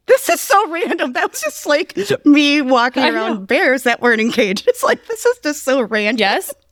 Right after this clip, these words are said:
Speaker 2: "Children would approach the tigers for fun, and as if the tigers hissed and roared at them, they would scream and laugh and run away, like it was a game.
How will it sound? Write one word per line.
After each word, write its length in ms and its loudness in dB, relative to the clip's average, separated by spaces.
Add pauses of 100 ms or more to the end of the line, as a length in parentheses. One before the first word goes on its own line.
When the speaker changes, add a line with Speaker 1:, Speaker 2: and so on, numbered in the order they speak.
(140)
Speaker 2:
"Children 420 0
would 120 2
approach 420 0
the 80 0
tigers 420 -4
for 160 2
fun, 480 -2 (240)
and 220 2
as 160 0
if 140 -2
the 100 -4
tigers 640 0
hissed 560 -2
and 220 -2
roared 240 2
at 80 -6
them, 280 0 (380)
they 120 2
would 160 2
scream 320 0
and 100 -2
laugh 260 -2
and 100 0
run 140 2
away, 420 0 (180)
like 160 -2
it 60 0
was 120 0
a 60 -2
game. 420 -4